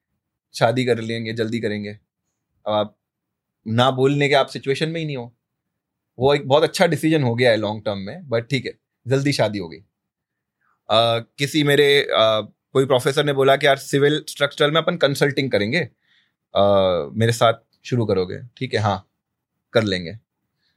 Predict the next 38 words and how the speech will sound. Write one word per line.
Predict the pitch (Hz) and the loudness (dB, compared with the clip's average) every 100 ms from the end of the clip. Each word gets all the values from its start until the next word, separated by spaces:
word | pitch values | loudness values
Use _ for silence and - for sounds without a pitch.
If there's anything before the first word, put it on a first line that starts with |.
| _ _ _ _ _ _ _ _ - | _ _ _ _ _ _ _ _ 2
Multiple | 147 180 226 226 220 214 160 | 2 2 2 2 2 0 0
बहुत | 180 | 2
सारी | 196 196 | 2 0
चीज़ें, | 160 160 165 - - | 0 0 0 -4 -2
जो | 147 160 | 2 4
मैं | 160 156 - | 4 0 -4
सिविल | - 175 156 | -4 0 0
में | |
उतना | 160 165 | 0 0
अच्छा | 147 165 | 2 0
भी | 147 | 0
नहीं | 123 | 2
था, | 104 104 | 2 2
I | |
was | 117 113 _ - | -2 -6 _ 0
average | 131 135 139 | 2 2 0
student, | - 101 90 92 _ _ _ _ | -2 -10 -12 -18 _ _ _ _
तो | 127 | -2
मैंने | 123 117 | 2 2
वो | 117 120 | 0 0
भी | 131 | 2
कर | 127 | 2
लिया। | 117 117 113 - _ - | 4 2 0 -6 _ -6
धूपों | 113 107 113 | -4 -2 0
में | 110 | 0
खड़े | 107 107 107 | 0 2 4
रह | 104 | 4
के | 110 | 2
building | 104 101 104 | 0 0 0
बनवा | 98 95 95 | -2 -2 -4
रहे | 90 | -4
हैं, | 87 90 | -8 -12
ये | 95 | -16
सब | - - | -16 -12
चीज़ें | 101 87 87 | -10 -10 -8
कर | 101 | -8
ली, | 98 92 | -8 -10
मतलब। | 92 92 98 | -14 -16 -18